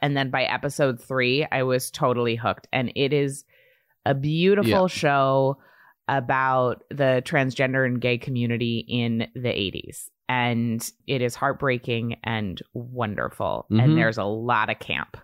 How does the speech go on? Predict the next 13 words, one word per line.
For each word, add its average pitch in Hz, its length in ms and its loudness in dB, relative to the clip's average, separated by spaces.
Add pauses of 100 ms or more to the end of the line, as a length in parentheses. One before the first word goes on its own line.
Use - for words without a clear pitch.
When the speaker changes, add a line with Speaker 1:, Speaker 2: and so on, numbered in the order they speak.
(260)
Speaker 1:
And 107 100 -4
I 107 140 0
love 107 320 -2
Speaker 2:
Th-, 98 120 0
Speaker 1:
that. - 40 2
Speaker 2:
yes, 101 200 2
there 80 200 2
is. - 60 0
Speaker 1:
And 151 120 0
Billy 135 220 2
Porter's 113 400 -2
genius. - 380 -8 (260)
Okay. - 240 -4